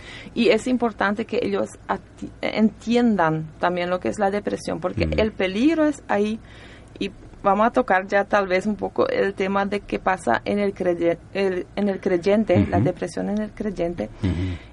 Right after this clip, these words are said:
Speaker 1: Eh, el peligro es ahí que muchos no entienden lo que es la depresión,
Speaker 2: Ujú.
Speaker 1: esos consejeros familiares
Speaker 2: Ujú.
Speaker 1: o de la iglesia, y dicen, "No, tenés que orar
Speaker 2: Lo
Speaker 1: más.
Speaker 2: espiritualizan todo,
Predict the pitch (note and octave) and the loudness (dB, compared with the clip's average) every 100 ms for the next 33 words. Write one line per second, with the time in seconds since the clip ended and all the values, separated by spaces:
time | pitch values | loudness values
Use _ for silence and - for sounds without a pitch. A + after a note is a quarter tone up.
0 | - A2+ G2+ G#3 G#3 G3 G3 B3 D4+ C#4+ | -4 0 2 0 0 0 2 4 4 4
1 | - A3 A3 A3+ G#3+ A3+ A3+ C4+ - A3 | 2 0 0 0 2 2 0 -4 0 0
2 | A3+ A#3 A3 - G#3+ G#3 F#3 E3+ G3 C4 | 2 2 0 -2 -2 0 0 2 2 0
3 | A#3 - F#3+ G3 - G3+ G#3 G#3 G#3+ G#3+ | -6 -6 -2 0 0 0 2 2 -2 -4
4 | G3+ - G3+ G#3+ C#4 - - - - A3+ | -6 -2 0 0 -2 -2 -2 -2 2 2
5 | A#3 B3 - F#3+ G3+ A3+ A#3 A#3+ G3 E3+ | 4 0 2 2 2 2 2 2 4 4
6 | F3 G#3 C#4 C#4 G#3 G3 F#3+ F#3+ G3 G#3+ | 4 4 2 2 0 2 0 0 0 0
7 | F#3 F3+ - G3+ G3 - G#3+ G3+ G#3+ E4+ | 0 -4 -2 -2 -4 -2 0 2 2 0
8 | F4 G#3+ - - - G#3 G#3 A#3 A3+ C3+ | -2 -2 -2 0 4 6 4 4 6 6
9 | C4 A#3+ D#3 D#3+ D3+ D#3 D3+ D3+ D#3 G#2+ | 8 8 8 8 8 8 6 4 4 2